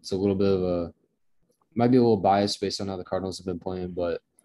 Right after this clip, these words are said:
I mean, they did, they did lose, like, what, two or three against the Cubs just now?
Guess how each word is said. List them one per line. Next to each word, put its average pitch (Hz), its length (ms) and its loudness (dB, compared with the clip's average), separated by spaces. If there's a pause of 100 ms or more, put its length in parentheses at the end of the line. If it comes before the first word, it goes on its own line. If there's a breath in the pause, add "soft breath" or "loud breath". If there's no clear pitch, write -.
(720)
I 107 60 -4
mean, 113 180 4
they 127 80 6
did, 123 260 4
they 127 100 6
did 127 260 6
lose, 123 280 8
like, 104 300 4
what, 101 340 0
two 120 260 2
or 104 120 2
three 110 240 -4
against 107 220 -6
the 92 60 -12
Cubs 104 360 -4
just - 240 -8
now? 107 300 -2